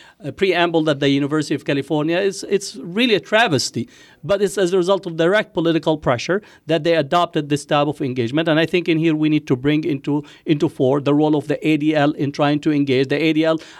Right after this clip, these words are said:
I call it, is the defamation league. It's not the anti-defamation league. It's doesn't miss an opportunity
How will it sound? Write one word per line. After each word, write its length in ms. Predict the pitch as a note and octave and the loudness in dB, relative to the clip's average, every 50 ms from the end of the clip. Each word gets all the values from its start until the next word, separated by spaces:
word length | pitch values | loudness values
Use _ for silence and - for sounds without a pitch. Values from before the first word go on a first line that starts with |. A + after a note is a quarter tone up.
| - - | -6 -2
I 80 | C#3 D3 | -2 0
call 180 | - F3+ E3 | 0 2 0
it, 120 | E3 D#3 B2+ | 0 0 -2
is 100 | C#3 C3 | -2 0
the 120 | C3 D3 | 0 0
defamation 600 | C#3+ F#3 F#3 - F#3 E3 E3 D#3 - - C3+ A#2+ | 0 0 -2 0 0 2 2 2 0 0 -2 -2
league. 180 | A#2 A#2+ A#2+ C3 | -2 -2 -2 -2
It's 100 | B2 - | -4 -2
not 140 | D#3 D#3+ C#3+ | -2 -2 0
the 100 | D3 C#3+ | 0 -2
anti-defamation 760 | C#3 C#3 - D3+ C3 B2+ C3 - C3+ B2 A#2+ A#2 - C3+ | -2 0 0 0 0 0 0 -2 -2 -2 -4 -4 -4 -4
league. 140 | D3 C#3 D3 | -4 -2 -2
It's 240 | C#3+ A#2+ - - - _ _ _ _ | -2 -4 -4 -8 -20 _ _ _ _
doesn't 260 | - E3 E3 E3+ E3+ E3+ | -4 -2 0 0 0 0
miss 180 | F3 E3+ - | 0 0 0
an 80 | D#3 D#3 | 0 0
opportunity 640 | D3+ D3+ D#3 C#3 - - G3 E3+ D3 - C3 A#2 | 0 0 -2 -2 0 0 0 0 0 -2 -2 -8